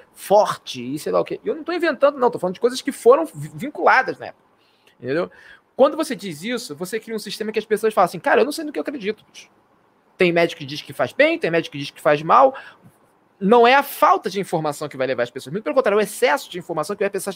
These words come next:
vai, vai fazer as pessoas ficarem tipo barata tonta. Meu Deus do céu, o que que, o que que... Nesse processo, as pessoas vão estar, vão tender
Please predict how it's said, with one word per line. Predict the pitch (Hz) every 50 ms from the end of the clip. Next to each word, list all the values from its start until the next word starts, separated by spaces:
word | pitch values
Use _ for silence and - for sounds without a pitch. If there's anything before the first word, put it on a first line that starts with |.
| _ _
vai, | - 160 170 -
vai | - 156 170 165 165 - _ _ _ _ _
fazer | - 165 156 170
as | 175
pessoas | - 185 160 196 190
ficarem | - - 185 196 185
tipo | - - -
barata | - 208 208 214 214 240 233
tonta. | - 220 180 170 - - - _ _ _ _ -
Meu | 156 160
Deus | 170 175 165
do | -
céu, | - 135
o | 101
que | - _ -
que, | - - 180 143 - _ _ _ _ _ _ _ _ _ _ _
o |
que | - 185
que... | 185 - 196 - - - - _ - - _ - -
Nesse | - 190 269 349 330 - 311
processo, | - - 170 165 - - 220 240 277 277 233 - - - _ _ _ _ _ _ _ _ _ _ _ _ _ _ _ _ _ _ -
as | 170 175
pessoas | - - 208 208 - 233 202
vão | 175 220 220 240 269 - _ _ _ _ _ _ _ _ -
estar, | - - - - - 233 214 240 226 226 -
vão | - 156 196 226 220
tender | 220 _ - 220 220 214 208 190 151 147 180 214 247 262 220 - -